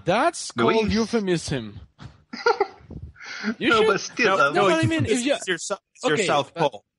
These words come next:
Speaker 1: but have you ever went to someone and said, uh, and if they ask you, "What do you do?" didn't you just give them a direct answer and say, "I watch My Little Pony"?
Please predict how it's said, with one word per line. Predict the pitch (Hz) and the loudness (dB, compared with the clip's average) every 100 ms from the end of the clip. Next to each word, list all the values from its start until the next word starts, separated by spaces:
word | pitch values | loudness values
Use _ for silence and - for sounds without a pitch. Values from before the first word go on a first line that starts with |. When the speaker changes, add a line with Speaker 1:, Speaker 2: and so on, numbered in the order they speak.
| - | -8
Speaker 1:
but | 165 190 | -2 0
have | 185 185 | 0 -2
you | 208 240 | 2 2
ever | 285 311 | 2 -2
went | 214 233 220 | -4 -4 -4
to | 208 | -6
someone | - 190 196 185 170 | 0 2 2 2 2
and | 151 151 | 0 -4
said, | - 170 165 160 151 | 0 2 4 2 0
uh, | 143 170 | -2 -2
and | 170 170 | -2 -2
if | 156 | 0
they | 170 | 0
ask | 170 165 - | 0 -2 -4
you, | 143 | -4
"What | 170 | -2
do | 190 | -2
you | 202 | -2
do?" | 208 208 | 2 2
didn't | 143 214 285 294 | 2 0 0 2
you | 254 | 2
just | 202 - | 0 0
give | 170 170 | 0 0
them | 160 160 | 0 0
a | 143 | 0
direct | 127 139 135 147 - | 0 0 0 0 0
answer | 151 147 139 | -2 0 0
and | 127 | 0
say, | - 131 | 0 0
"I | 139 | 0
watch | 196 196 - | -2 -4 -6
My | 143 | -6
Little | 127 123 | -6 -10
Pony"? | 170 170 113 | -10 -8 -8